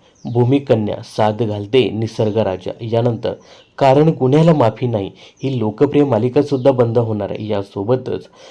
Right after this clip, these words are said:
अबोल प्रीतीची अजब कहाणी ही मालिकासुद्धा प्रेक्षकांचा लवकरच निरोप घेणार आहे. यामध्ये निवेदिता माझी ताई या मालिकेचा सुद्धा समावेश आहे.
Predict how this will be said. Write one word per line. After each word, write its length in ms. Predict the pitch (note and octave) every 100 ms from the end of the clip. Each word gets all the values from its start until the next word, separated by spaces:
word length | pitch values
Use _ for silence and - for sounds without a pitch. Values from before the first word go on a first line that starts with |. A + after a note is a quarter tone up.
| - -
अबोल 320 | C#3 D#3 E3
प्रीतीची 600 | E3 B2+ B2 B2+ B2 C#3 D3
अजब 280 | B2+ A2 C3
कहाणी 500 | - A2 A2 A2 F#2 - - - _
ही 140 | -
मालिकासुद्धा 800 | A#2 G#2 G#2 A2 C#3+ C#3 A2 -
प्रेक्षकांचा 880 | A2+ - D3 D3 D#3+ D3 G#2 G2 A2
लवकरच 600 | B2+ C3 A2 - A2+ A2
निरोप 340 | A#2 G#2+ A2 G#2+
घेणार 320 | A2 G#2 G#2
आहे. 200 | G2 G2 - _ _ _ _ _ _ -
यामध्ये 480 | D#3 E3 D#3+ D3+
निवेदिता 640 | E3 C3+ C#3+ D3 D3 D3+ D3
माझी 340 | B2+ A2 B2+
ताई 300 | C3 A2 G#2+
या 120 | B2
मालिकेचा 580 | C3 A2 A#2 B2 B2+ C#3
सुद्धा 460 | B2+ A#2+ A2 G#2 F#2+ -
समावेश 440 | A#2+ A2+ A2 A2 A#2
आहे. 400 | G2 F2+ _